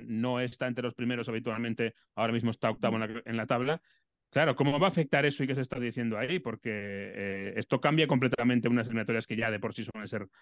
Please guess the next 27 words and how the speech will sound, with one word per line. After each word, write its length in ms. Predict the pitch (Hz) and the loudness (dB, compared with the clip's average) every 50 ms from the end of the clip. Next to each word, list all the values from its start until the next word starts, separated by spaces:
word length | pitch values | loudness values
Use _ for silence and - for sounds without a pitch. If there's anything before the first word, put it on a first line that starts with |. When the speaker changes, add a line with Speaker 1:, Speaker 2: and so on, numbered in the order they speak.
| _ _ _ - | _ _ _ -10
Speaker 1:
bastante 320 | 104 98 - 113 104 101 | -8 -4 -2 -2 -2 0
apretadas. 640 | 90 - 101 92 143 160 139 92 85 - - - _ _ _ _ _ _ _ _ _ - | -2 -2 0 2 2 2 2 0 -6 -16 -20 -20 _ _ _ _ _ _ _ _ _ 0
Speaker 2:
Exacto, 540 | 123 123 117 - 147 139 131 120 - 120 120 | 0 0 2 2 0 0 0 0 0 -2 -2
sí. 340 | - 143 143 143 131 123 | 2 2 2 2 2 0
Yo, 300 | 113 143 - - - - - | 0 0 0 0 0 0 2
la 160 | 131 127 123 | 2 4 4
verdad, 500 | 127 139 143 165 175 190 190 - - - - | 2 0 0 -2 -2 -2 -4 -4 -6 -6 -4
eh, 520 | - 113 117 113 110 113 110 104 - - - _ _ _ _ _ _ _ _ _ _ _ _ _ _ _ _ _ _ _ _ _ | -2 0 0 0 0 -2 -4 -4 -4 -6 -10 _ _ _ _ _ _ _ _ _ _ _ _ _ _ _ _ _ _ _ _ _
sinceramente, 1400 | - - 123 113 113 151 160 156 135 143 156 165 160 160 165 143 123 110 - - 98 101 101 98 95 98 95 95 95 | -8 -4 -4 -2 0 0 0 2 4 4 4 4 2 2 2 2 2 0 0 0 0 0 0 0 -2 -2 -2 -2 0
eh, 60 | 95 101 | 2 2
han 120 | 123 131 | 2 0
sido 260 | - - 156 147 135 | -2 0 2 4 4
muchas 260 | 127 143 139 - 135 | 4 4 2 0 -2
las 160 | 120 110 104 101 | -4 -4 -4 -6
versiones. 420 | 98 95 - - 131 135 143 131 | -8 -6 0 2 2 2 2 2
Yo 80 | 117 135 | 2 0
no 80 | 139 | 0
sé 160 | 127 135 135 | 2 0 0
qué 120 | 110 117 - | 0 0 -2
tienen 260 | - 120 120 117 110 | 0 0 0 2 0
ustedes 300 | 104 - - 110 110 104 | -2 0 0 -2 -2 -2
por 200 | - - - 95 | -4 -4 -4 -4
ahí, 220 | 92 87 87 87 - | -2 -2 -2 -4 -2
pero 280 | - 98 95 98 101 | -4 -2 -2 0 2
no 140 | 120 131 156 | 4 4 4
está 280 | 175 170 165 156 135 - | 2 0 -2 -4 -4 -2
claro 440 | 127 139 147 147 147 147 139 - | 0 0 0 0 -2 -4 -6 -8